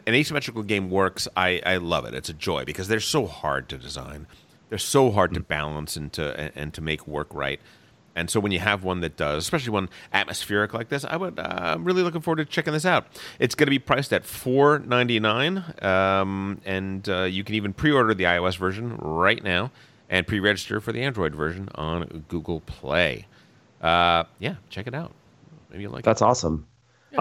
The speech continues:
Speaker 2: Um, I just am. I just. I'm always a fan when things get digital versions anyway. I just feel like it's just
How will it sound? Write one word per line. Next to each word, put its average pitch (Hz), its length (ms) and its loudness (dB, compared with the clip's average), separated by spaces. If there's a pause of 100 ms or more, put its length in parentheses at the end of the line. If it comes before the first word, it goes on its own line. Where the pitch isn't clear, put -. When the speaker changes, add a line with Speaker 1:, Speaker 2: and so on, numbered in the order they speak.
(120)
Speaker 2:
Um, 98 160 4
I 147 160 8
just 160 200 4
am. 110 280 2
I 131 180 4
just. 117 180 0 (520)
I'm 131 120 6
always 131 240 8
a 104 60 0
fan 92 380 6
when 87 180 2
things 90 460 0 (160)
get - 180 8
digital 90 300 6
versions 82 420 4
anyway. 71 500 0 (120)
I 92 100 4
just 90 180 0
feel 104 140 8
like 87 220 6
it's - 400 -2 (100)
just - 340 0